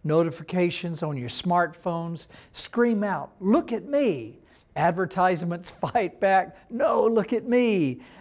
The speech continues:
And various problems always seem to come up at the same time that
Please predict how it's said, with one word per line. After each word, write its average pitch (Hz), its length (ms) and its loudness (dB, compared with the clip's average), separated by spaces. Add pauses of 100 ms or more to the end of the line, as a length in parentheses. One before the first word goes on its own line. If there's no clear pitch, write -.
(140)
And 151 140 -4
various 165 420 2
problems 170 580 -2
always 170 380 2
seem 165 280 -2
to 156 60 -4
come 156 300 -2
up 156 180 0
at - 120 -8
the - 80 -10
same 170 360 -2
time 180 440 -2
that 147 160 0